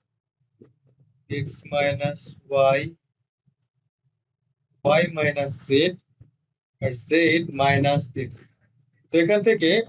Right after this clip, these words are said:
আমরা একটা জিনিস দেখা যাচ্ছে যে এক্স, ওয়াই, জেড গুণ আকারে বের করতে বলেছে। তো আমরা লেফট হ্যান্ড সাইড দিয়ে যদি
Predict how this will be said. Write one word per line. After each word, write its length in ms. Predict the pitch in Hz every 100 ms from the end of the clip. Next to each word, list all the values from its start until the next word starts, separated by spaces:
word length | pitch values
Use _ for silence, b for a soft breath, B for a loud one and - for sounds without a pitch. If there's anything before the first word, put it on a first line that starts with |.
| 180
আমরা 240 | 175 185 196 - _ _ _ 156
একটা 140 | 180 202
জিনিস 160 | 202 202 202
দেখা 160 | 202 202
যাচ্ছে 180 | - 175
যে 60 | 165 175
এক্স, 120 | 180 214
ওয়াই, 140 | 208 190
জেড 160 | 208 - - _ _ _
গুণ 140 | 175 190
আকারে 200 | 190 196 185
বের 120 | 170 156
করতে 160 | 156 139
বলেছে। 240 | 131 123 131
তো 60 | 175 185
আমরা 160 | 202 208 - - 151
লেফট 260 | 170 202 -
হ্যান্ড 160 | 214 196 -
সাইড 180 | 170 170
দিয়ে 160 | 190 180
যদি 140 | 170